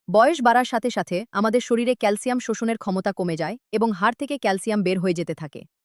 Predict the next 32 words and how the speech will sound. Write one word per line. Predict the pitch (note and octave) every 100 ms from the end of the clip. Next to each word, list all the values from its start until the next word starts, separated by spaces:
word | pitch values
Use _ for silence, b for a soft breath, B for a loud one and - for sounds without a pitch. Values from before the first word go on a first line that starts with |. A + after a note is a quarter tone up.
| _ -
এই | D4+
কারণে | E4 C#4+ C4+ C#4
হাড় | B3 G#3+ A#3
দুর্বল | G#3+ A3 G#3+
হয় | E3+ G3 -
এবং | G#3+ A3+
সামান্য | - A3 B3+ C4+
পড়ে | A3+ A3
গেলেও | G3 E3 G3 -
হাড় | _ G#3+
ভেঙে | F#3+ G#3 G#3
যাওয়ার | F#3+ F#3
ঝুঁকি | F#3 F3
থাকে। | F3 D3+ - - _ _
তবে | A#3 A#3
আসল | A3+ D4
কথা | B3+ A3 A3
এই | A3+
যে, | F#3+ E3+ G#3 _
হাড়ের | _ G#3+ B3+
ক্ষয় | C4 B3+
রোধ | G#3 G3
করতে | - E3+ - C#4 _
এবং | G#3 A3+
হাড়কে | E3+ G#3 A#3
মজবুত | A#3+ G3+ E3 G3
রাখতে | F3 D#3+ - F#3+ _ _
আপনাকে | G#3 G#3+ C4+ D4
কোন | C#4 A3+
দামি | F#3+ A#3+
ক্যালসিয়াম | A3+ G3+ - G#3+
সাপ্লিমেন্ট | G#3 - F3+ F3